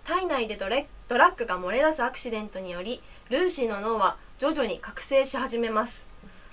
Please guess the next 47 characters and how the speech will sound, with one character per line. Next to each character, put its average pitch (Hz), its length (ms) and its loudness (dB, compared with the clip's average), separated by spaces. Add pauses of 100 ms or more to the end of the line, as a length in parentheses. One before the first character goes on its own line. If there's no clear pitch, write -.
覚 285 200 -8
醒 427 220 0
率 320 240 -2
二 220 140 -2
十 302 140 -2
パ 330 200 4
ー 349 80 2
セ 359 120 -2
ン 220 80 -8
ト 220 100 -2
で 190 100 -2
は、 226 240 6 (240)
驚 302 220 0
異 359 40 -6
的 330 200 -6
な 320 120 0
ス - 120 -12
ピ 302 180 -4
ー - 20 -6
ド 285 120 0
で 285 200 0 (220)
外 262 220 4
国 311 240 -4
語 277 120 8
を 269 40 6
マ 269 160 0
ス - 100 -12
タ 202 80 -4
ー 190 120 -2
し、 - 260 -4 (340)
三 285 220 -2
十 330 100 -4
パ 320 200 8
ー 320 60 6
セ 339 100 -4
ン 330 60 -6
ト 254 80 0
で 226 120 0
は 196 180 2 (360)
自 233 160 -2
分 330 120 -2
自 349 180 -2
身 320 100 -4
の 233 120 0
細 240 200 -2
胞 233 160 0
を 233 260 4